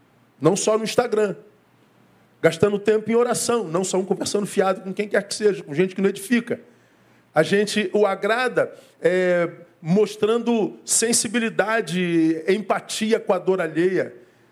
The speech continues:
É, vencendo a indiferença. Então a gente agrada ao Senhor. Agora, vamos imaginar que vocês perceberam ao longo desses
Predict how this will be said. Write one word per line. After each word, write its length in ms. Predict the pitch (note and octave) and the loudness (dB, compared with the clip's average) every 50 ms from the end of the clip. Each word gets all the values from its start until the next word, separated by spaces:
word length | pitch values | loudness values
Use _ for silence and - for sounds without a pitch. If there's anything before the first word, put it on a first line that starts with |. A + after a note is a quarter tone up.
| _ _ - | _ _ 0
É, 960 | C#3 D#3+ F3 F#3 F#3 F3+ F3+ E3+ E3 D#3+ D#3 D#3 D3+ D3 C#3+ C#3+ C#3+ C#3 C3+ C3+ C3+ B2+ C3 C3 | 2 2 2 4 2 2 2 2 2 2 2 2 2 2 2 2 2 2 0 0 -4 -12 -8 -2
vencendo 760 | C3+ G3 G3+ F#3+ - - - G3+ A3 A#3 A#3+ A3+ A3+ A3+ A3 | 0 0 2 2 0 -2 0 0 0 0 0 -2 -2 -2 0
a 120 | A3 A3+ A3+ | 0 0 -2
indiferença. 880 | A3 E3+ A#3 A3+ - - A3 G3 G3+ G#3+ A3+ A3 - - B2+ - - - - _ _ _ _ - _ | -4 -2 -2 -2 0 0 0 2 2 0 0 0 -2 -2 -4 -6 -10 -12 -20 _ _ _ _ -6 _
Então 100 | - A#3 | 2 2
a 60 | C4 | 2
gente 200 | A#3 D4 C#4+ - | 2 0 0 0
agrada 400 | D#4+ E4 - B3+ B3 C4+ C4 B3 | -2 0 0 0 0 0 0 0
ao 40 | A#3+ | 0
Senhor. 360 | - - C#4+ C4 G3 F3 - - - - _ _ _ _ _ _ _ _ _ _ _ _ _ _ _ _ _ _ _ _ _ _ _ _ _ _ | 0 0 0 0 0 -2 -2 -6 -14 -20 _ _ _ _ _ _ _ _ _ _ _ _ _ _ _ _ _ _ _ _ _ _ _ _ _ _
Agora, 540 | - F#3 G3 C#4 D4 C#4+ B3 - - - - - _ _ _ _ _ _ _ _ _ _ _ _ _ _ _ _ _ _ _ - _ _ - - _ _ _ - | 0 4 4 4 2 2 -2 -2 -6 -12 -20 -20 _ _ _ _ _ _ _ _ _ _ _ _ _ _ _ _ _ _ _ -20 _ _ -20 -20 _ _ _ 2
vamos 220 | G#3 C#4 D4+ D4+ | 2 4 4 4
imaginar 480 | D4 D4 C#4+ G3+ C#4 B3+ C4 C4+ C#4+ C4+ | 2 2 2 2 0 0 0 0 0 0
que 320 | - C4 B3+ A#3+ A3+ - - - - | 0 0 0 0 -2 -4 -10 -12 -4
vocês 880 | E3 F#3+ A3 A3 - - A3+ A#3+ B3+ C4 C#4 C4 F3+ C#3 - - - - _ _ _ _ _ _ _ _ _ _ _ - | 0 0 2 2 2 0 0 0 0 0 -2 -4 -4 -4 -4 -6 -10 -14 _ _ _ _ _ _ _ _ _ _ _ 2
perceberam 640 | A#3+ B3 - - - - A#3+ A3+ F#3+ A#3+ A#3+ A#3 | 2 2 2 2 0 0 0 0 2 2 2 2
ao 40 | G#3 | 2
longo 220 | G3+ G#3+ G#3+ G3 G3 | 0 0 0 0 0
desses 500 | F3+ G3+ G3 - G3 F3 - - - | 0 0 0 0 -4 -6 -6 -6 -10